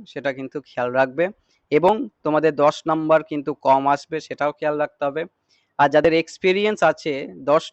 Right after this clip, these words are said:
নাম্বারের, তারা মাথায় রেখো, তোমাদের জেনারেল হলে ফিফটি থ্রি, ওবিসি বি হলে ফিফটি, ওবিসি ইডাব্লিউএস সবই ফিফটি মোটামুটি পেলেই তোমরা ডাক পাবে। ওকে? এসসি, এসটির ক্ষেত্রে ফর্টি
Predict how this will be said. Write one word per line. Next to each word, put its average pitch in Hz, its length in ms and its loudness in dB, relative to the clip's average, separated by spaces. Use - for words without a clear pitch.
নাম্বারের, 156 440 0
তারা 165 240 4
মাথায় 156 360 -2
রেখো, 147 240 -6
তোমাদের 160 420 -2
জেনারেল 175 480 2
হলে 185 220 0
ফিফটি 175 260 -6
থ্রি, 175 180 -4
ওবিসি 160 360 -4
বি 170 200 -8
হলে 170 180 -2
ফিফটি, 165 380 -6
ওবিসি 180 380 -6
ইডাব্লিউএস 165 460 4
সবই 170 260 2
ফিফটি 160 260 -4
মোটামুটি 160 400 -4
পেলেই 160 300 -2
তোমরা 147 260 -4
ডাক 127 180 0
পাবে। 120 180 -4
ওকে? 160 180 -4
এসসি, 180 320 -6
এসটির 170 480 -2
ক্ষেত্রে 165 300 -2
ফর্টি 160 280 2